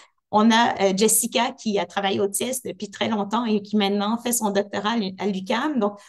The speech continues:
pour le monde de la recherche, c'est incroyable le, l'apport que, qui a été fait, euh,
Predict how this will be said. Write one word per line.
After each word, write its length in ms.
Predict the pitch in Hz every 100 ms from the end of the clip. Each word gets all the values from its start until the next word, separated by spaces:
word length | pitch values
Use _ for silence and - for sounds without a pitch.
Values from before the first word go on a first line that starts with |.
| _ _ _
pour 260 | 320 330 302
le 100 | 214
monde 260 | 220 247
de 60 | 208
la 120 | 190
recherche, 720 | 196 208 - - 359 - - _ _
c'est 220 | - 220 -
incroyable 800 | 233 226 240 208 202 262 185 196 -
le, 460 | 202 185 180 - -
l'apport 760 | - 190 185 - - 247 -
que, 340 | - - - -
qui 160 | -
a 20 | 190
été 240 | - 202
fait, 300 | 196 - 226 - - - _
euh, 360 | 175 165 170 170